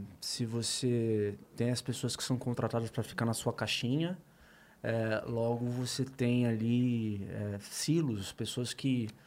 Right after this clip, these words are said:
não conseguem desenvolver um, um ownership além da função dela, porque a empresa é muito grande, porque eventualmente eu sou medido por uma coisa específica, entendeu? Eu não tenho aquele,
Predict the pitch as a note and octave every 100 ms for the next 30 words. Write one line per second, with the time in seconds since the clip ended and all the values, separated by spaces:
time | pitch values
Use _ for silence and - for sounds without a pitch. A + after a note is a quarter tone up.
0 | - - B2+ C3 C3 - C#3+ C#3 B2+ A#2+
1 | A#2+ A2+ A#2 A2+ G#2+ G#2 A2 - A#2 A#2
2 | A#2+ B2 A2 - A#2+ - A2 A#2+ B2+ -
3 | A#2 - A2 A2 D3 D#3 A2 - - -
4 | - - A3 A3+ F3+ E3+ D#3+ C#3+ C#3+ E3+
5 | D3+ C#3+ D#3 B2 G#2+ A2+ - A#2 A#2 A#2
6 | A#2+ A#2 A#2+ B2 A2+ B2 A#2 A2+ G#2+ G#2+
7 | G#2 A2+ A2 G#2+ G#2+ G#2+ C#3+ C#3 B2+ C#3
8 | C#3 - G#2 G2 G#2+ A2+ A2 A2+ B2 A2+
9 | A#2 G#2+